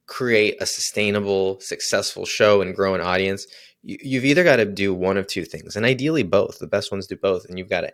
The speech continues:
entertain, right? You've gotta entertain, or you've gotta educate.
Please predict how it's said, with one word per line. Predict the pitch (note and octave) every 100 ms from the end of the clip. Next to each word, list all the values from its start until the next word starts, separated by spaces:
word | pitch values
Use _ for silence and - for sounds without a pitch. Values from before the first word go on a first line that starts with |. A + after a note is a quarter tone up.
| -
entertain, | A2 C3 - A#2 A2 A2+ - _ _ _ -
right? | G2 G2+ - _ _
You've | - G#2
gotta | F2+ - G2
entertain, | A2 A2 A2 G2+ G2+ - _ -
or | G2
you've | F#2+ F#2+
gotta | F2 -
educate. | D2+ - - -